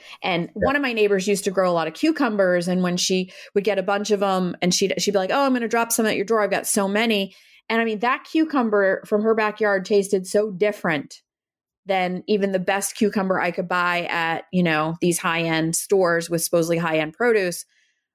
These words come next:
Speaker 1: It's just amazing, the, the taste difference. And they even appear different. Like, we also would buy these red onions from this farmer at a farmer's market. And I can't even tell you, they just looked so different.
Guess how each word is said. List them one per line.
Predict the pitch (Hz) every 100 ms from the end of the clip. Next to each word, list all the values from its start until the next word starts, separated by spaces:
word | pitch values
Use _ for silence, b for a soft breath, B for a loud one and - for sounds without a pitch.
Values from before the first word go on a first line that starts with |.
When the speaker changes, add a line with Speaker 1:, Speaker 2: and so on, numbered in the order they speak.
| -
Speaker 1:
It's | 196 - -
just | 254 254
amazing, | 220 196 262 175 156
the, | 156 _
the | 165
taste | - 180 214 -
difference. | - 143 - - - - _ _ b b
And | 269 285
they | 302
even | 349 403
appear | 226 - 294 302
different. | 233 180 131 -
Like, | 175 208
we | 208
also | 208 220
would | 208 190
buy | 190 180
these | 175 175 196
red | 196
onions | 196 196 190 185
from | 196 180
this | 170
farmer | - 180 180 175 -
at | 170 170 - _ _ -
a | 185
farmer's | 190 190 190 208
market. | 202 202 233 -
And | 190 185 _ _ _ _ _ _ _ -
I | 220
can't | 277 247
even | 196
tell | 185 233
you, | 208 190 -
they | 196
just | 220 208
looked | 190 233 -
so | - 190 165
different. | 151 - 127